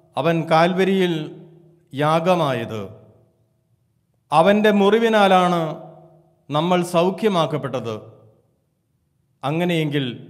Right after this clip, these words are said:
അന്യായമായി എനിക്ക് വേണ്ടി അവൻ പാടുപീഡകൾ സഹിച്ചുവെങ്കിൽ, ഇനി അന്യായമായി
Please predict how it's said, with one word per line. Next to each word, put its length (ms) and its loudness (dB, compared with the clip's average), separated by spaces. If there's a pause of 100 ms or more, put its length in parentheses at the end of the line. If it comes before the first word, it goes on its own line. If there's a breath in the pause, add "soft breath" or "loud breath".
(920)
അന്യായമായി 920 4 (140)
എനിക്ക് 300 -4
വേണ്ടി 320 0 (100)
അവൻ 160 -2 (160)
പാടുപീഡകൾ 640 0 (100)
സഹിച്ചുവെങ്കിൽ, 640 -4 (1300)
ഇനി 200 -2
അന്യായമായി 760 4